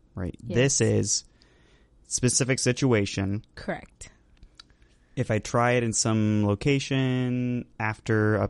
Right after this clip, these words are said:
Speaker 1: particular meal, I think it would be ruined. And I think if I had something before it that was, I mean, in general example, if I had a Sophie before this, I think it would be fine.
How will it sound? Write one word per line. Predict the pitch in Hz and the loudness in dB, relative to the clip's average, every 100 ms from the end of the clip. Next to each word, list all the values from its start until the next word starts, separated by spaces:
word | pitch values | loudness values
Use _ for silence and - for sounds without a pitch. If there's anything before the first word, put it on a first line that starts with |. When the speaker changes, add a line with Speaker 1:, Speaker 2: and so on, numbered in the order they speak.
| - - | -4 -6
Speaker 1:
particular | - 123 - 104 101 | -4 -4 -2 -2 0
meal, | 107 117 117 110 98 | 2 2 2 0 -2
I | |
think | 107 101 92 | -2 -4 -2
it | |
would | 98 | -4
be | 92 | -4
ruined. | 92 101 110 170 277 - _ - - _ _ | -4 0 2 2 2 -2 _ -20 -20 _ _
And | 104 | -8
I | 104 | -4
think | 110 107 | -2 -2
if | 101 | -4
I | 98 | -4
had | 101 98 | -4 -4
something | - 104 101 98 | -4 -4 -2 -4
before | 95 101 - 107 117 113 | -4 -8 -6 -2 2 2
it | 101 | -2
that | 92 | -6
was, | 95 98 92 92 - _ _ _ _ _ _ _ _ _ _ _ _ _ _ _ _ _ _ _ _ _ _ - - | -6 -6 -6 -6 -8 _ _ _ _ _ _ _ _ _ _ _ _ _ _ _ _ _ _ _ _ _ _ -12 -4
I | 113 | -4
mean, | - | -2
in | 120 107 | -4 0
general | 120 120 110 | 2 2 0
example, | 104 104 139 139 113 | 0 0 0 2 0
if | 104 | 0
I | 107 | -2
had | 101 | -2
a | |
Sophie | 101 117 120 127 | 0 2 4 2
before | 104 104 104 | 2 0 0
this, | 101 131 - - - | 0 0 0 -4 -4
I | 104 | -8
think | - 101 - - _ _ _ _ - - _ _ _ | -4 -6 -8 -20 _ _ _ _ -20 -20 _ _ _
it | 113 | -2
would | 113 104 | 0 0
be | 98 | -2
fine. | - 107 113 131 147 | -2 0 0 0 -2